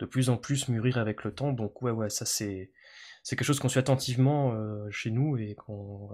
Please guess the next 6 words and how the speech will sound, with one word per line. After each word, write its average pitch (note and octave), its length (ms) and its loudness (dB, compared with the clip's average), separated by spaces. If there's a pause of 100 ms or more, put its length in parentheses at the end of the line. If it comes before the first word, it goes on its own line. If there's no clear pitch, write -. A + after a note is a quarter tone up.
attend A2 240 -4 (260)
avec - 300 -4
impatience A3 520 2
la A#2+ 60 2
version C3 220 0
finale. C3 440 0